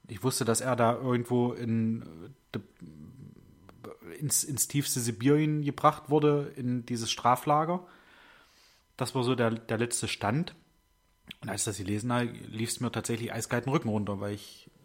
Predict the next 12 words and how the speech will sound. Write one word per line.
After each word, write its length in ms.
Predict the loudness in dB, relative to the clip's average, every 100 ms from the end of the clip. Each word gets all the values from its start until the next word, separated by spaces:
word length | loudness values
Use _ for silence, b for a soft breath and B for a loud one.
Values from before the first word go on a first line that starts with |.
| -20 _ _ -14
halt, 320 | -8 -8 -10 -20 _ _ _ _ b b b b b b _ _ -2
man 380 | 2 2 0 -6 0
hat 240 | 4 4
es 200 | 4 4
natürlich 340 | 2 4 2
vermutet, 580 | 2 2 4 4 2 -2 0
er 140 | 4
selber 300 | 8 8 8
hat 120 | 6 0
es 140 | -2
ja 140 | -4 0
auch 340 | 2 2 -4